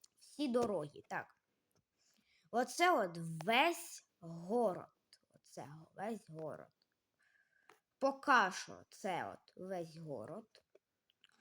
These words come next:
Довольно великий він, да.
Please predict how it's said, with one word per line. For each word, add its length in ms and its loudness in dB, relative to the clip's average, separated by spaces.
Довольно 680 2
великий 640 0
він, 400 -6
да. 340 -2